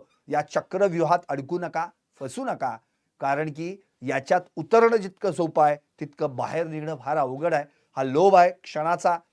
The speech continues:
मृगजळ आहे. आपल्याला असं वाटतं की आता हाती काहीतरी लागेल. असं करता करता आपल्याला माहिती आहे, हजारो नाही, शेकडो नाही, लाखो कुटुंब बर्बाद झाली असतील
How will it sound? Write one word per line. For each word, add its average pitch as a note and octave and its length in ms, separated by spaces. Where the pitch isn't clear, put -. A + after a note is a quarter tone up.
मृगजळ F3 540
आहे. F3+ 360
आपल्याला E3+ 380
असं E3 200
वाटतं F3 320
की G3+ 100
आता E3+ 240
हाती C#3 240
काहीतरी D#3+ 320
लागेल. C#3+ 440
असं D3 180
करता D#3 320
करता D3+ 260
आपल्याला D#3 320
माहिती B2+ 380
आहे, F#3+ 100
हजारो F3 520
नाही, F#3+ 180
शेकडो F#3+ 500
नाही, F#3+ 240
लाखो E3+ 520
कुटुंब F3+ 380
बर्बाद F3 440
झाली C#3+ 260
असतील E3 420